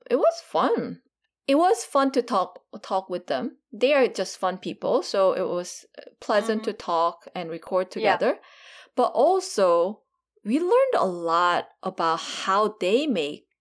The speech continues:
Speaker 1: podcasts, 'cause it was quite different.
Speaker 2: Oh, yeah.
Speaker 1: How, how
Speaker 2: Right.
Speaker 1: they prepare for an episode and for a guest,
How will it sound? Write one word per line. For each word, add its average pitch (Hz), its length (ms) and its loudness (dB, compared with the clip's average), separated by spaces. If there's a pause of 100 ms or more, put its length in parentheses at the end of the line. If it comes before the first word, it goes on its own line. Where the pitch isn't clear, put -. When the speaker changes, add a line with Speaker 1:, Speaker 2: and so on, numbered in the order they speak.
(120)
Speaker 1:
podcasts, - 680 -6
'cause 220 200 2
it 247 80 6
was 240 160 2
quite 226 320 0
different. 262 500 0
Speaker 2:
Oh, 320 40 -8
yeah. 302 1000 -14
Speaker 1:
How, 226 280 2
how 220 260 4
Speaker 2:
Right. 220 100 0
Speaker 1:
they 202 120 2
prepare 254 560 0
for 247 200 0
an 233 100 0
episode 208 800 2
and 170 160 -4
for 175 160 -2
a 170 60 -2
guest, 190 640 -2